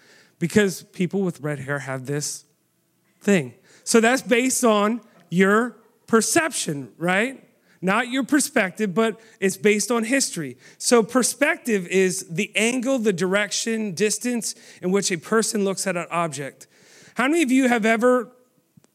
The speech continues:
how many of you drive to work the same way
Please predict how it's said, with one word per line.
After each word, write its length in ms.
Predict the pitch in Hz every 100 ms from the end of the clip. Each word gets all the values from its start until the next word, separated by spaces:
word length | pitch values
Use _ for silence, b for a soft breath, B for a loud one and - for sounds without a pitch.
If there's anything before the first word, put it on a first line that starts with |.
| _ _ _ _ _ -
how 140 | 175
many 160 | 302 349
of 80 | 233
you 160 | 240
drive 380 | 170 202 202 196
to 80 | 180
work 240 | 185 170
the 80 | 160
same 320 | - 180 180
way 400 | 156 143 127 123